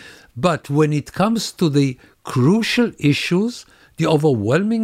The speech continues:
majority of Israelis, those who really make Israel, namely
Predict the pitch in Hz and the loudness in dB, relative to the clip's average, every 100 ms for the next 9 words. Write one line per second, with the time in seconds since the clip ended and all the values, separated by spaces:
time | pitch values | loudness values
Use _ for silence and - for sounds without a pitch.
0 | 220 135 151 156 160 160 170 135 - 123 | -2 -2 0 2 0 -2 -4 -4 -4 -4
1 | 101 117 - 120 170 190 - 160 127 123 | -4 -6 -6 0 0 0 -4 -6 -4 -2
2 | 202 190 135 110 - - - - 98 147 | 0 0 -2 -6 -10 -20 -20 -6 0 2
3 | 170 - 151 143 - 92 80 - 135 131 | 0 -4 -2 -2 -2 -6 -8 -12 -8 -4